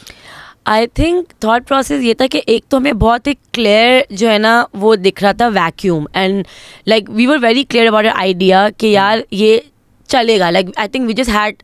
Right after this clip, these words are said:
Speaker 1: some kind of
Speaker 2: हम्म।
Speaker 1: blind faith in ourselves। Uh, and you're right, like, when you're younger, you're more, खैर, इतने
Speaker 2: हम्म।
Speaker 1: भी यंग नहीं थे, अब तो आठ साल हो गए, नहीं,
Speaker 2: This is eight
Speaker 1: twenty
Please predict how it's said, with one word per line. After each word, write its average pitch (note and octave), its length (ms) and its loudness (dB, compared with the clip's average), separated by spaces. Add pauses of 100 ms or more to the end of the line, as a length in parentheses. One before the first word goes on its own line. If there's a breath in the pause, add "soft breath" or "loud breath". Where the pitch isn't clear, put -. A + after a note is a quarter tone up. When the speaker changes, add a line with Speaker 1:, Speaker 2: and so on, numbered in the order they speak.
(300)
Speaker 1:
some B3+ 300 -2
kind G3+ 260 -4
of G3+ 140 2
Speaker 2:
हम्म। E3 120 -6
Speaker 1:
blind F#3+ 280 -2
faith G3+ 340 0
in G3+ 80 0
ourselves। F3+ 560 0
Uh, G3 1120 -2
and G#3+ 100 -2
you're C4+ 200 2
right, B3 160 0
like, B3+ 140 0
when A#3+ 120 0
you're B3 220 2
younger, A3 320 2
you're A3+ 280 0
more, A3 280 2 (400)
खैर, A#3+ 100 2
इतने B3 120 -2
Speaker 2:
हम्म। B3 100 0
Speaker 1:
भी B3+ 140 2
यंग G#3+ 140 0
नहीं G3 160 -2
थे, A#3 100 0
अब A3+ 160 0
तो A3+ 180 0 (500)
आठ G#3 240 -4
साल C#4 240 -8
हो B3+ 80 -6
गए, A#3+ 100 -6
नहीं, A#3 140 -8
Speaker 2:
This A3+ 100 -8
is G#3+ 40 -2
eight G#3+ 80 -6
Speaker 1:
twenty A#3+ 280 -4